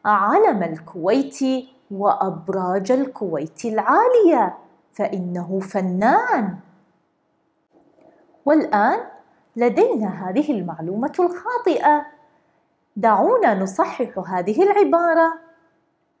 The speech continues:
اشترك صالح في النادي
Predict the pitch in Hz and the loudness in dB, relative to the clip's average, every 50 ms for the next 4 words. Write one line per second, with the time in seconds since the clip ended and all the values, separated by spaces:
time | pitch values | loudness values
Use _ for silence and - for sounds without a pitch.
0 | _ _ _ _ _ _ _ _ _ _ _ - - - - - 480 523 480 349 | _ _ _ _ _ _ _ _ _ _ _ -18 -16 -16 -4 0 2 4 4 4
1 | - - - 202 180 185 - - 269 311 339 320 294 302 294 - - - - - | 2 0 -4 -8 -10 -10 -6 -4 -2 0 0 2 2 2 2 0 -2 -10 -16 -20
2 | _ _ _ _ _ _ - - 320 320 359 381 440 508 523 427 226 180 196 165 | _ _ _ _ _ _ 0 0 0 2 2 0 0 2 2 2 0 0 -4 -8
3 | 156 | -8